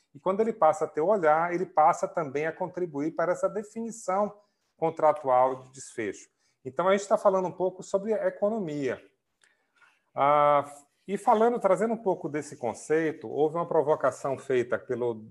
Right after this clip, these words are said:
doutor Nicolas Levy, que é fundador da, da Trust Foundation, ah, do N eight S, onde ele trata sobre a otimização do paciente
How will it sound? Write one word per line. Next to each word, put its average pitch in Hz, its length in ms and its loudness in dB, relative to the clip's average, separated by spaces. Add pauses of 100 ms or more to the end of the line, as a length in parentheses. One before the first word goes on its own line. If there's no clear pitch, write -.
doutor 117 560 -6
Nicolas 120 540 -2
Levy, 110 520 -4 (640)
que - 240 0
é 123 140 6
fundador 135 920 0
da, 110 280 4
da 107 200 2
Trust 147 420 -2
Foundation, 123 680 -4 (640)
ah, 104 640 4
do 117 220 0
N 127 200 0
eight 113 220 -4
S, 123 460 2 (800)
onde 123 400 -2
ele 143 340 2
trata 143 580 0
sobre 147 720 -4 (220)
a 123 140 2
otimização 147 800 -2
do 160 120 -6
paciente 135 680 -4